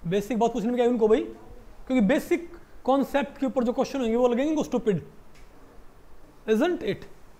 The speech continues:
इसलिए क्योंकि basic concept के question उनको stupid लगेंगे और stupid question पूछेंगे नहीं, तो basic concept उन्हें clear होंगे नहीं, और basics नहीं होंगे तो एडवांस उनको आएगा ही नहीं। फिर उनकी सारी पढ़ाई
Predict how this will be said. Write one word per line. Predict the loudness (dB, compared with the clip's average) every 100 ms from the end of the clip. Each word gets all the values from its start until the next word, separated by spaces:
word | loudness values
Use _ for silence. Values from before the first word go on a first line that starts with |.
| -20 -20 -20 -20 -20 -20 -8
इसलिए | -6 0 2 2 0 -8 -20 -8
क्योंकि | -2 2
basic | 6 6 6 0 2
concept | 0 2 -2 0
के | -2
question | -2 -2 -4
उनको | -2 -4
stupid | -4 0 0
लगेंगे | 0 -2 -4 -8 -16 -20 -20 0
और | 0
stupid | 2 0 2 2
question | 4 2 0
पूछेंगे | 0 0 0 2
नहीं, | 0 -4 -12 -20 -20 -20 -20 -20 2
तो | 6
basic | 6 4 2
concept | 0 0 -2
उन्हें | 0
clear | 2 2 0 -8 -20 -20 -20 -20 -20 -20 -20 -20 -8
होंगे | -2 2 2
नहीं, | 0 -6 -16 -2
और | 4 6
basics | 6 6 4
नहीं | 4 4
होंगे | 2 -2 -6 -20 -2
तो | 2
एडवांस | 4 4 4
उनको | 2 6
आएगा | 6 6 6
ही | 4 2 -2 -16 -20 -20 -18 -8
नहीं। | -6 -6 -8 -12 -20 -4
फिर | 0
उनकी | 2 2
सारी | 4 4 6
पढ़ाई | 4 6 6 4